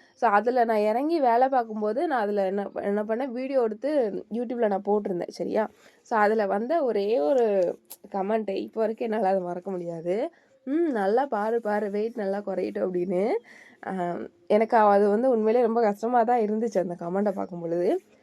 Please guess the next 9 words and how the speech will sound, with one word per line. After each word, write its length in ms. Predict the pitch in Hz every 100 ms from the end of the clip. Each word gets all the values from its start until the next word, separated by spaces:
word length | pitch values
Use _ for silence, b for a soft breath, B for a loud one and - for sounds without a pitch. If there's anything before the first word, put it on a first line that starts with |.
| b -
நமக்கு 420 | 190 240 320 320
பிடிச்ச 240 | 330 320
விஷயத்த 300 | 302 320 453
நம்ம 260 | 440 381 370
பண்றோம். 540 | 269 277 240 220 254 359 b b b -
அ, 80 | 220 214 214 208 208 - -
இதுல 300 | 254 269 269
வந்து, 540 | 269 285 381 359 403 b b b
அ, 40 | _